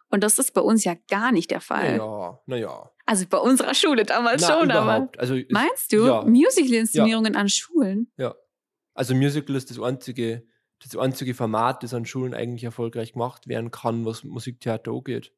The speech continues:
Speaker 1: Aber ich hatte immer so das
Speaker 2: Oder?
Speaker 1: Gefühl, dass es kein, also dass es halt einfach so ein Wahlfach war, wie bei uns auch auf der Schule. Aber es war jetzt nichts, was,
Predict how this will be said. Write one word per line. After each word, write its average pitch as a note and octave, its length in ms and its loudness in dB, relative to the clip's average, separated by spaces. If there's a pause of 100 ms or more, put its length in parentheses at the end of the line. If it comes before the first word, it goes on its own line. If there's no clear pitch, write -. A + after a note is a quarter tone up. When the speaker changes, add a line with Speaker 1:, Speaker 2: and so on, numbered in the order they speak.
(100)
Speaker 1:
Aber G#3 100 2
ich G#3+ 120 2
hatte B3+ 180 2
immer B3+ 140 2
so A#3+ 80 0
das A#3 100 2
Speaker 2:
Oder? D3+ 100 -2
Speaker 1:
Gefühl, B3+ 420 2
dass A3+ 240 0
es - 280 -6
kein, G#3+ 720 0 (1040)
also G3+ 160 2
dass A3 160 2
es A3+ 140 2
halt A3 140 2
einfach G#3+ 260 -2
so - 120 2
ein F#3+ 140 4
Wahlfach G3+ 500 0
war, F#3+ 200 0
wie F#3+ 80 0
bei F#3+ 120 2
uns G#3 260 2
auch G3+ 200 0
auf G#3 120 -2
der G3+ 100 0
Schule. A3+ 320 4
Aber F#3 100 2
es G3 140 -2
war G3+ 100 0
jetzt G3 220 0
nichts, A3 600 4 (460)
was, G3+ 680 0